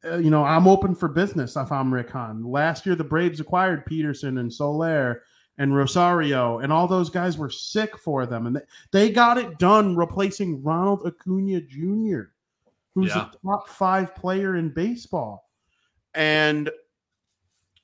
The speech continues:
Speaker 1: I, I, I would, I would get two more relievers and a second baseman.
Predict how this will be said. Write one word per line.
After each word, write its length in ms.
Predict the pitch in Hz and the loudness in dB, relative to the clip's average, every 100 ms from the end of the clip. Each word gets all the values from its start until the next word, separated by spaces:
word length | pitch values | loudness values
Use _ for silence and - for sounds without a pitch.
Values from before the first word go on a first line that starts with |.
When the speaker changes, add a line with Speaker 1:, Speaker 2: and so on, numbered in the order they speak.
| - | -20
Speaker 1:
I, 40 | 131 | -14
I, 200 | 143 147 143 - _ - 147 | -10 -10 -12 -20 _ -2 2
I 40 | 202 | 4
would, 420 | 185 175 214 220 - | 4 4 2 -4 -4
I 120 | 151 | -2
would 240 | 156 151 - | -2 -4 -2
get 360 | 160 160 - | -2 -2 -10
two 180 | - 185 | -4 0
more 180 | 190 185 | 2 2
relievers 680 | 175 165 185 180 180 180 - _ _ _ _ _ _ | 0 -2 -2 -2 -2 -4 -6 _ _ _ _ _ _
and 420 | 151 147 143 143 139 | -4 -2 0 -2 -4
a 60 | |
second 300 | 139 160 156 | -4 -2 -2
baseman. 580 | 147 151 147 196 208 196 | -2 -2 -4 -4 -4 -6